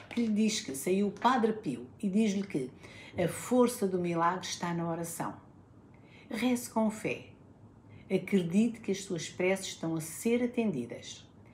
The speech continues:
Esta carta é muito poderosa. Confie em Deus.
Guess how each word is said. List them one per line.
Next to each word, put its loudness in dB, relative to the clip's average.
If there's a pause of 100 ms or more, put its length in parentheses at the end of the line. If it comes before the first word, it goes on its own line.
(240)
Esta 0
carta 0
é 2
muito 4
poderosa. -2 (260)
Confie 2
em 4
Deus. -2